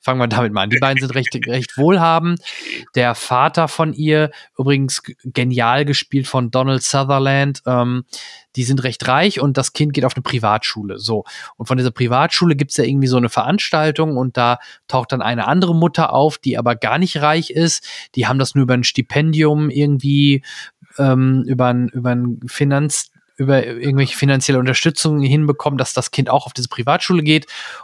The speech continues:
Speaker 1: Und die, die fällt auch so ein bisschen raus, hat gerade auch ein kleines Kind, ähm, und die wird, wie gesagt, am nächsten Morgen tot aufgefunden, hat aber vorher auch so Richtung Nicole Kidman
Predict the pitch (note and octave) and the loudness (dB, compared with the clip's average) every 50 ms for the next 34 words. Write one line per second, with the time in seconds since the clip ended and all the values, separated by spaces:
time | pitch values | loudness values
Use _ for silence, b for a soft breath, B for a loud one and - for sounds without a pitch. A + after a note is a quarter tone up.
0 | B B B B B - - C#3 C3 D3 D3+ D3 C#3+ C3+ - _ _ - C#3 - | B B B B B -2 0 0 2 4 4 4 4 2 -2 _ _ -10 -8 -2
1 | - C#3+ D#3+ D#3 D#3+ C3+ A#2 C#3 C3 C3+ D3 - - D3 B2 G#2+ A2+ A2 A2 A2 | 0 0 0 2 0 0 0 0 0 0 0 0 0 0 0 0 0 0 0 0
2 | G#2 - - C3 C3+ - - - C3 C3 C#3 B2 A#2 C3 A#2+ C3+ A#2 - B2 B2 | 0 -2 -4 -4 -6 -6 -4 -2 0 0 2 2 0 0 -2 -2 -4 -2 -2 -2
3 | A#2 A#2 - - - B3+ B3+ B3+ B3 - - B B B B B B B B B | -2 -4 -6 -4 -2 0 0 0 -2 -4 -8 B B B B B B B B B
4 | B _ - D3+ D3+ D3+ D3+ D3+ D3 D3+ D3+ D3+ D#3 D3+ _ _ _ - - D3 | B _ 0 2 4 4 4 2 2 0 0 0 -2 -4 _ _ _ -4 0 2
5 | D3 D3 D3 D3 D3 C#3+ C#3 C#3 B2+ A#2+ E3+ F3+ F#3 E3 D3+ D#3+ D#3 D3 - D#3 | 4 4 4 2 2 -2 -2 -6 -2 0 4 4 4 4 4 2 0 2 -2 -4
6 | C#3+ C#3 C#3 D3 D3 C#3+ C3+ C3+ C#3 C#3 C3+ - - C3+ B2+ B2+ B2+ C3 B2+ - | -2 0 0 0 0 2 0 2 0 0 -2 -2 0 2 2 4 2 2 0 -2
7 | - C3+ B2+ A#2+ A#2+ C3+ C#3+ - - D3+ C#3 - - D3+ D3 D3 C3 - C3+ B2+ | -2 -2 -2 2 2 2 2 2 -2 -4 -4 0 0 2 2 2 0 -2 -2 -2
8 | B2+ C3 C3 B2 - - C3+ C3 C3 C3 A#2+ G#2+ C3 B2 - - - - B2 A#2+ | 0 0 0 0 -2 0 0 2 2 2 2 2 0 0 -2 -6 -6 -6 -2 -2
9 | B2+ - - C3+ B2+ B2 A#2 - C3 A#2+ - - C#3 C#3 C3 C3 C3 C3 C3 C3 | -2 -2 -2 -2 -2 -2 -2 -2 -4 -2 0 -2 -4 -2 -2 -2 -2 0 -2 -4